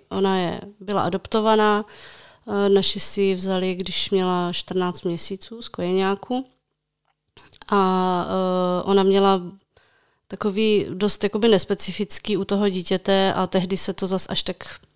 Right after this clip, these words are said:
eh, třicet let zpátky, takže víc, třicet pět.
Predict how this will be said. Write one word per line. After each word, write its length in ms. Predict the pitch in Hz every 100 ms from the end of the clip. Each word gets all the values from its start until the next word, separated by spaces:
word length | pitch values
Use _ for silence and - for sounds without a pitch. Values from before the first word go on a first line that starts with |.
| _ _ _ -
eh, 140 | 190 175 -
třicet 380 | - 185 175
let 120 | 185 175
zpátky, 460 | - 135 - -
takže 340 | - 180 185 180 - _ _ _
víc, 360 | 180 175 170 -
třicet 340 | - 190 196
pět. 240 | - 180